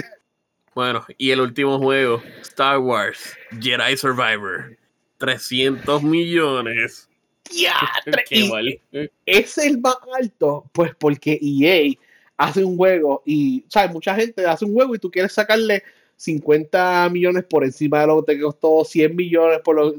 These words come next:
Speaker 2: encima de lo que te costó. Yo creo que E A es de las compañías que quiere sacarle hasta lo más, más posible y por eso es que estaban pidiendo trescientos millones.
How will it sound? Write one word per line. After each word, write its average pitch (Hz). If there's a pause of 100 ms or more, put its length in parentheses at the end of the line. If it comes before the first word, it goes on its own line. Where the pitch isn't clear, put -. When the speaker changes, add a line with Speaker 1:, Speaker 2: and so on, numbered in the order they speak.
Speaker 2:
encima 160
de 165
lo 175
que 175
te 180
costó. 185 (340)
Yo 185
creo 240
que 214
E 175
A 196
es 160
de 170
las 175
compañías 190
que 156
quiere 156
sacarle 190
hasta 160
lo 135
más, 139 (180)
más 196 (100)
posible 185 (260)
y 147
por 135
eso 143
es 160
que 170
estaban 185
pidiendo 185
trescientos 165
millones. 226